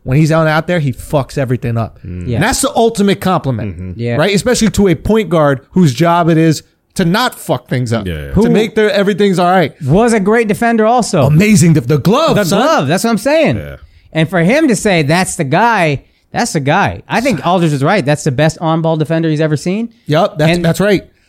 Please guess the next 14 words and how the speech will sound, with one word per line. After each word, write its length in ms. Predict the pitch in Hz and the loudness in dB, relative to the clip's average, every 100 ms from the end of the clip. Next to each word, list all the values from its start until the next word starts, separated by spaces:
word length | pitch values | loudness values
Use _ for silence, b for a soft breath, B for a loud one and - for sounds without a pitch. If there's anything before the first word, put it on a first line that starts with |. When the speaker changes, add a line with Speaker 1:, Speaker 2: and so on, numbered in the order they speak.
| - | -8
Speaker 3:
And 180 | 147 151 | 0 0
if 80 | 160 | 2
you 80 | |
see 220 | 220 254 240 | 0 2 2
him 160 | 202 | 2
when 180 | 185 180 | 2 2
he's 140 | 185 | 2
not 240 | 156 202 247 | 2 0 2
on 140 | 185 | 2
the 60 | 156 | 2
ball, 300 | 143 151 160 | 2 2 2
he 200 | 147 226 | 0 -2
playing 260 | 208 208 185 | 0 0 0
some 160 | 143 | -2